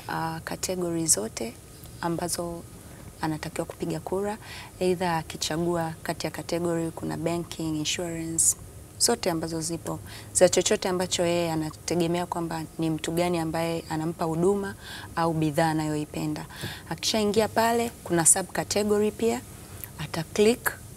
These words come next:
kutokana na jina lolote ambalo yeye atakuwa ameenda, either jina la kampuni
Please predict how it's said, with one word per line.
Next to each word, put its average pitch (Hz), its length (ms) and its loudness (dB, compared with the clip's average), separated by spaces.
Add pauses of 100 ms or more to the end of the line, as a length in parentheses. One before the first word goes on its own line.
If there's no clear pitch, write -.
(120)
kutokana 180 580 2
na 160 300 2
jina 175 300 4
lolote 165 400 0
ambalo 165 360 0
yeye 165 280 2
atakuwa - 380 -4
ameenda, 160 440 -2 (180)
either 170 360 0
jina 175 340 4
la 151 100 -2
kampuni 226 680 -2